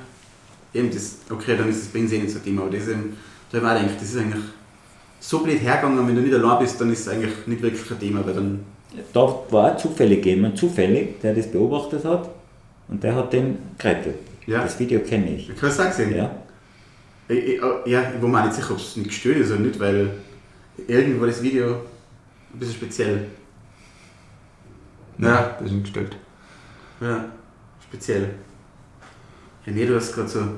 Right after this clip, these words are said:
Speaker 1: geschaut.
Speaker 3: Ja, wir, wir haben schon, wir haben schon, es ist schon die Dreiviertelstunde. Ähm, ich hab noch so viele Fragen im Kopf und ich muss sie bald richten.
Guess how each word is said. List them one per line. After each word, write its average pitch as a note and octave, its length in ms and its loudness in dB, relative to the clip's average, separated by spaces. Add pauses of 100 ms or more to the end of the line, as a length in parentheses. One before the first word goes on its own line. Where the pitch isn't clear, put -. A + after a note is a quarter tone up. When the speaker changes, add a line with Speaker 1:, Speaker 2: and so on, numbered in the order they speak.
(720)
Speaker 1:
geschaut. A2 420 -4 (460)
Speaker 3:
Ja, G#2+ 180 2
wir, B2 380 6
wir B2 120 4
haben C3+ 160 2
schon, C3 460 -2
wir B2 100 -2
haben B2 120 -2
schon, C3+ 120 -2
es B2+ 160 -4
ist C#3+ 100 0
schon C3 120 -4
die A#2 120 -2
Dreiviertelstunde. C3 960 -2 (340)
Ähm, A2+ 360 -2 (180)
ich A2+ 120 0
hab A2+ 120 -2
noch A2+ 60 -2
so C3+ 160 4
viele C3 200 2
Fragen C3+ 340 4
im C3+ 100 0
Kopf B2+ 300 -2
und A#2+ 60 0
ich A#2+ 80 -2
muss A#2+ 180 0
sie A2 80 -2
bald G#2 180 -2
richten. A#2+ 380 0